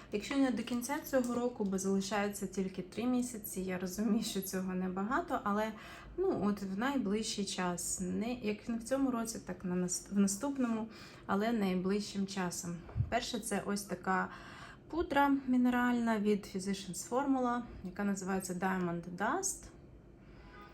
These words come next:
Ось що тут у нас написано. Замовляла я її на сайті Notino. Е, там, до речі,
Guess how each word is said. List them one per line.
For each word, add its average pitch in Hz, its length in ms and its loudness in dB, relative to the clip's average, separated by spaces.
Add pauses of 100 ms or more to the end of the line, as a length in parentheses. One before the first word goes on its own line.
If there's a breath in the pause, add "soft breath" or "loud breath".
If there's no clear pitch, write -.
(420 loud breath)
Ось 190 260 0
що - 160 -8
тут 180 280 -8
у - 20 -2
нас 190 320 -2
написано. 277 840 0 (200)
Замовляла 226 520 2
я 196 200 0
її 190 320 2
на 185 140 0
сайті 185 400 -2
Notino. 359 640 0 (2000 loud breath)
Е, 202 100 4
там, 240 260 6
до 202 80 2
речі, 208 560 2